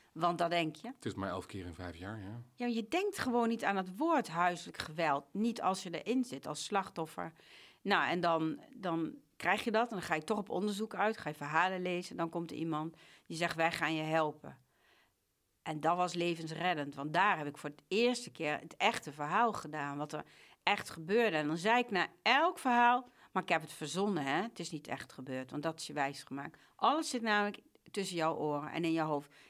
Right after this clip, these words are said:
Speaker 1: "Jij bent gek. Het is niet waar. Jij verzint dit." En zo'n vrouw, die er natuurlijk al vijfentwintig jaar dit soort werk doet, die zegt, "Maar dat heb je niet verzonnen.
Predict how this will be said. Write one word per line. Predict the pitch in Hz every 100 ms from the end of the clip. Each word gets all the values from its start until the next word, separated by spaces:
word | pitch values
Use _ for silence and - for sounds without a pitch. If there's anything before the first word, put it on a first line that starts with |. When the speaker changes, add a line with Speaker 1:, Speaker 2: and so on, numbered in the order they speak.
| -
Speaker 1:
"Jij | 170 208
bent | 196 180
gek. | - 196 262 - -
Het | 156 -
is | - 240
niet | 254 240
waar. | 190 185 190 196 - -
Jij | - 151 151
verzint | 156 180 190 202
dit." | 190 196 - - - _
En | 175 214
zo'n | 240 285
vrouw, | 285 220 208 262 311
die | 185 196
er |
natuurlijk | 180 170 - 160
al | 165
vijfentwintig | 160 190 269 233 214 196 208
jaar | 196 185 180
dit | 180 175
soort | 180 170
werk | 180 180 180
doet, | 202 202
die | 185
zegt, | 185 170
"Maar | 185
dat | 180
heb | 214 262
je | 320
niet | 302 -
verzonnen. | - 156 160 160 156